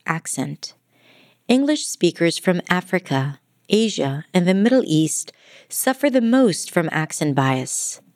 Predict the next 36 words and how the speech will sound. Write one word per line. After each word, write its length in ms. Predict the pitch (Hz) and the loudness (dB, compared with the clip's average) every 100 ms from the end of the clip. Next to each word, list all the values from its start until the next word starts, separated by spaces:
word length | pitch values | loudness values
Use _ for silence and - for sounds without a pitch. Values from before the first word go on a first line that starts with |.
| _ _ _ - | _ _ _ 0
Though 280 | 180 180 165 | 4 4 2
globalization 920 | 185 190 185 180 156 180 208 - 165 | 2 2 4 2 4 2 2 0 -2
is 140 | 170 | 0
expected 600 | 175 - - 220 - 185 | 0 -2 -2 0 0 0
to 100 | 180 | 2
improve 380 | 160 151 170 156 | 0 2 2 2
multicultural 1040 | 160 170 - 170 - 202 196 185 175 170 | 0 0 0 -4 0 -2 0 2 4 2
sensitivity, 1120 | 160 170 160 - 147 - 226 202 151 147 147 - _ - _ - | 0 -2 -2 -2 -4 0 0 2 0 -2 -8 -14 _ -20 _ -2
it 160 | 208 | -2
fails 540 | - - 226 233 247 - | -4 -2 2 2 2 -2
to 140 | 269 | 2
address 460 | 254 180 180 170 - | 2 2 0 0 -4
the 180 | - 165 | -2 0
discrimination 1120 | 165 - - 185 165 156 170 214 - 151 143 | -2 -6 -2 0 0 0 2 2 0 -6 -6
people 420 | - 240 233 180 | -2 0 2 2
face 560 | - - 226 147 160 - - - - - | 0 0 2 2 -2 -10 -16 -16 -16 -2
as 180 | 208 226 | -2 0
a 60 | 240 | 0
result 420 | 247 - 175 170 | 0 0 -2 -2
of 140 | 185 190 | -6 -2
accent 640 | 180 175 - 175 160 147 - _ - | -4 -2 0 0 0 -2 -10 _ -2
bias. 640 | 160 147 - - - - _ _ - | 0 0 -2 -10 -12 -14 _ _ -2
Linguistic 640 | 214 208 190 226 - 208 | 2 2 2 2 2 -2
variations 800 | 170 175 170 160 151 - 185 185 | 2 2 4 2 0 -2 -2 2
which 180 | 185 185 | 2 0
show 440 | - - - 196 | -6 -6 0 2
up 180 | 190 180 | 2 -2
in 100 | 160 | -8
people's 400 | 160 175 160 151 - | -4 -2 0 -2 -2
accents 500 | 165 - 165 160 170 | -6 -4 -2 0 2
is 140 | 170 | 2
an 100 | 185 | 2
effective 500 | 185 185 220 - 190 | 2 0 -2 0 -2
means 360 | 165 165 165 - | 0 0 -2 -4
of 160 | 160 | -2
discrimination, 1120 | 170 - - 170 156 156 208 254 - - - | -2 -2 0 0 0 0 2 2 -2 -10 -10